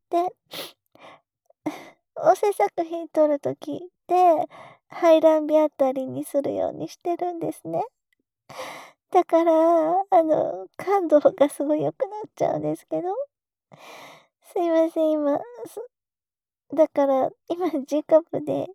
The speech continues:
おっぱい大きくなっちゃってるから、今、乳首立っちゃうと、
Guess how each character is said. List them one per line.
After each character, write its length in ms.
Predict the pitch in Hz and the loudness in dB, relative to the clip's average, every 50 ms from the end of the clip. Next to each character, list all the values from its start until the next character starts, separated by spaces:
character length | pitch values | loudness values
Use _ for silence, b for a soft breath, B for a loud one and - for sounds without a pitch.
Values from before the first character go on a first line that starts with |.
| _ _ _ _ B B B B B B B B _ _ _ _ | _ _ _ _ B B B B B B B B _ _ _ _
お 60 | - 330 | -4 -4
っ 40 | - _ _ | -4 _ _
ぱ 160 | - 302 302 | -2 -2 -2
い 160 | 294 190 - | -2 -4 -6
大 100 | - - - _ - | -8 -10 -10 _ -2
き 140 | 370 - | -2 -2
く 200 | - - - 349 285 | -2 0 0 2 2
な 140 | 277 277 302 | 2 0 0
っ 20 | - | -2
ち 120 | - - 269 | -4 -4 -4
ゃ 60 | 277 | -4
っ 20 | |
て 220 | - - - 269 277 | -4 -4 -6 -4 -4
る 120 | 302 302 | -4 -6
か 220 | - - - 330 | -6 -4 -4 -2
ら、 100 | 311 - | -2 -2
今、 320 | 370 269 - 240 359 349 349 | -4 -4 -6 -6 -6 -8 -8
乳 180 | - - - - _ | -10 -14 -20 -12 _
首 240 | 440 415 359 370 | -4 -2 -2 -2
立 220 | 330 320 - - 370 | -4 -6 2 4 4
っ 100 | 330 320 - | 4 4 4
ち 120 | - 330 | 4 4
ゃ 100 | 277 285 | 4 4
う 40 | 302 | 2
と、 320 | - _ - - - - | -2 _ 0 0 0 0